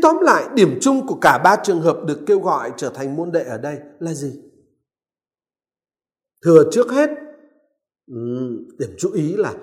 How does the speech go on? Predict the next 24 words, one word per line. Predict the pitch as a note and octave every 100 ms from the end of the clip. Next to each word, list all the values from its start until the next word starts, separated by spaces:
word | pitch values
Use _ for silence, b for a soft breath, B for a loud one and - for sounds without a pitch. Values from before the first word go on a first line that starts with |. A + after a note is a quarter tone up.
| - -
trước | - F4 F4+ -
khi | B3 A3 G#3 F3+
trình | G#3 D3+ C#3+
bày | C3 A#2 -
cái | D#3+
sự | - A3+ -
kiện | A3 A#3+ - - - _ _
Đức | F3 G#3
Giêsu | G3 F#3 F#3+ F3+
sai | F3 - A#3 A3 G#3+ G3+
bảy | F3 A#2
mươi | A#2
hai | E3 F#3
môn | F3+ F3 F3
đệ | D3+ -
đi | D3
rao | D3 D3
giảng, | C#3 G2+ F2 - b b b -
thì | C3+ - - -
tác | D4+ D4
giả | C3+ D3+ A#2+ G#2+ G#2+
Tin | - F#3+
Mừng | E3 B2 B2+
Luca | D3+ D#3 D3 D3